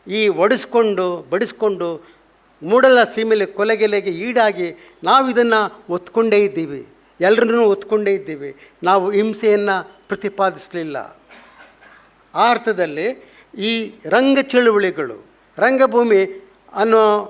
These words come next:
ಪರಿಭಾಷೆಗೆ ಬಂದು ಮಾತನಾಡಿದ್ರೆ, ಭಾರತೀಯ ಜಾತಿ ವ್ಯವಸ್ಥೆ ಎಂಬ ನಾಟಕದಲ್ಲಿ ಬಹಳ, ಬಹಳ ಬಲಶಾಲಿ ನಟ ಯಾರಂದರೆ, ನಟ ಅನ್ನೋದು ಭಾಳ, ಆ, ಸೀಮಿತವಾದ ಪದ. ನಿಜವಾಗಿಯೂ ಒಂದು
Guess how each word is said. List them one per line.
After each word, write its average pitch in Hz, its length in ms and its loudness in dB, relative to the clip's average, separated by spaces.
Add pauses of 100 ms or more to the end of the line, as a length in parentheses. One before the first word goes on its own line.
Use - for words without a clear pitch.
(160)
ಪರಿಭಾಷೆಗೆ 254 600 2
ಬಂದು 233 200 0
ಮಾತನಾಡಿದ್ರೆ, 202 960 -2 (140)
ಭಾರತೀಯ 240 600 2
ಜಾತಿ 208 380 2
ವ್ಯವಸ್ಥೆ 240 460 -2
ಎಂಬ 240 280 0
ನಾಟಕದಲ್ಲಿ 247 1200 -2 (540)
ಬಹಳ, 202 320 4 (500)
ಬಹಳ 202 300 2
ಬಲಶಾಲಿ 233 760 2
ನಟ 254 300 0
ಯಾರಂದರೆ, 233 840 0 (800)
ನಟ 156 260 -4
ಅನ್ನೋದು 262 480 2
ಭಾಳ, 226 200 -2 (680)
ಆ, 175 420 -2
ಸೀಮಿತವಾದ 226 640 -2 (340)
ಪದ. 180 440 -4 (380)
ನಿಜವಾಗಿಯೂ 247 800 0 (220)
ಒಂದು 208 480 2